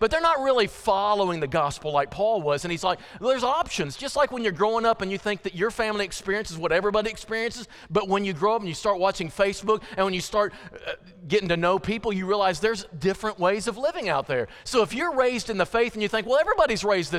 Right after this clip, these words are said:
way," no, they're not. And you cer-, you soon find out as you interact with other people, there are people who live different. And sometimes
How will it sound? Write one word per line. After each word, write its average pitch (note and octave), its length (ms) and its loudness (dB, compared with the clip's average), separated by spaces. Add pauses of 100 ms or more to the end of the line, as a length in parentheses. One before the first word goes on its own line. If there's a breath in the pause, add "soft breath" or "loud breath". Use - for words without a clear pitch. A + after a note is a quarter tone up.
way," D#3 220 2
no, C#3+ 140 0
they're G#3+ 120 -4
not. D3 360 -4 (960)
And G3 120 2
you G#3 120 0
cer-, D4+ 420 0
you G#3 160 -2
soon F4+ 340 -4
find A3+ 300 0
out A#3 220 2
as F#3+ 100 -2
you A3+ 120 -2
interact G#3+ 280 0
with F#3 80 -2
other F#3+ 160 2
people, B3 420 -6 (220 loud breath)
there D4 200 -2
are A3 40 0
people G#3+ 360 -2
who A#3+ 80 0
live A#3+ 280 -2
different. D3+ 360 -4
And C3+ 80 -16
sometimes G#3+ 920 -4